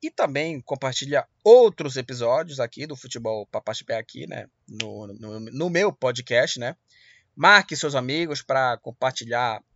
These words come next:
o episódio, ouvirem o episódio, criarem mais ouvintes aqui pra acompanhar. Se você ainda não conhece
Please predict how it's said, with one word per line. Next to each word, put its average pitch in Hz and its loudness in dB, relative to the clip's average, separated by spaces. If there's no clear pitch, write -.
o 120 -6
episódio, 131 2
ouvirem 165 -2
o 147 0
episódio, 143 2
criarem 214 6
mais 147 2
ouvintes 127 -6
aqui 131 -4
pra 120 2
acompanhar. 127 -2
Se - -4
você 180 2
ainda 151 0
não 190 2
conhece 139 -2